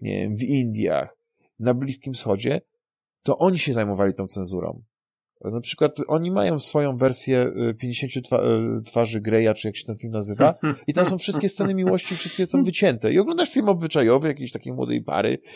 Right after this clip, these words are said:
która po prostu, y, odkrywa w sobie jakąś seksualność, ale ty tej seksualności nie widzisz. Tam po prostu tylko widzisz te wszystkie ich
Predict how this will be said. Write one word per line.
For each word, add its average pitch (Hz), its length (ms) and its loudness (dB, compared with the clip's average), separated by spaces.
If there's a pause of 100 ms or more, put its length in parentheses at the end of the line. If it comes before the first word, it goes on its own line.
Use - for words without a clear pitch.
(160)
która 135 200 2
po - 100 -20
prostu, 143 400 -2 (260)
y, - 60 -10 (100)
odkrywa 139 420 2
w 135 60 -4
sobie 131 220 0
jakąś 127 280 2
seksualność, 156 500 0
ale 269 120 -2
ty 285 120 2
tej 190 140 -2
seksualności 175 600 0
nie 151 100 0
widzisz. 107 240 0
Tam 180 140 2
po 180 100 -14
prostu 160 240 -6
tylko 147 180 -2
widzisz 143 300 -4
te 139 80 -8
wszystkie 139 300 -4
ich 123 80 -4